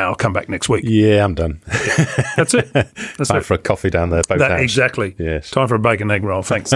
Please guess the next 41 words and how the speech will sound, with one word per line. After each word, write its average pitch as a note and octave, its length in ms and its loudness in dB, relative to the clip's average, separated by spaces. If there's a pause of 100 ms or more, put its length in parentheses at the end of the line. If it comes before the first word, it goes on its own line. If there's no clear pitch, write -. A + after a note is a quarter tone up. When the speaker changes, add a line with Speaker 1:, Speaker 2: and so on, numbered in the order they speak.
Speaker 2:
<laughs> - 100 -18
Speaker 1:
Yeah. B2+ 180 -2
<laughs> - 500 -16
I'm - 720 -12
gonna E2+ 140 -6
open E2 180 -10
this. - 220 -12 (300)
Speaker 2:
Yeah, A2+ 200 4
go B2 120 2
for - 100 0
it. - 120 -10 (240)
Speaker 1:
Cheers. - 340 -4
Speaker 2:
It's - 120 -4
actually - 280 0
a F2+ 60 2
really F2+ 360 4
nice F#2 220 2
beer. G3+ 280 0 (100)
Speaker 1:
It D3 100 -2
is. - 340 -2
Speaker 2:
I've A2+ 80 -2
not C3+ 120 -2
had A#2 120 0
this - 160 -2
one E2 80 -2
before. D2+ 340 -6 (520)
Speaker 1:
Three D#3 180 2
Sheets. - 460 -2 (720)
Speaker 2:
What's - 160 -10
it - 80 -6
called? D#4 240 0 (420)
Speaker 1:
Three D3 200 0
Sheets, C#3+ 320 -4
Lord D3 200 2
Nelson C#3+ 420 0
Brewery. F#3 520 2 (360)
Speaker 2:
Three - 220 -8
Sheets. - 640 -4
Speaker 1:
It's - 120 -8
great. D#3 300 -2 (300)
Speaker 2:
Yeah. D#2+ 300 0